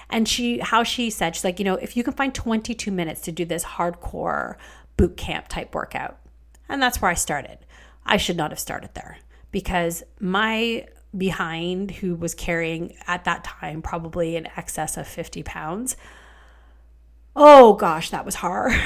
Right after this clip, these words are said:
<laughs> It was so bad. Um, I barely made it through the first twenty-two minute workout. I thought I was going to die. And, um,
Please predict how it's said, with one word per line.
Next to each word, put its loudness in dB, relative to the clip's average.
<laughs> -8
It 2
was -2
so 0
bad. -4
Um, 0
I 0
barely -2
made 0
it -10
through -2
the -6
first -8
twenty-two -6
minute -10
workout. -4
I 2
thought -2
I -8
was -6
going -10
to -12
die. -10
And, -2
um, -4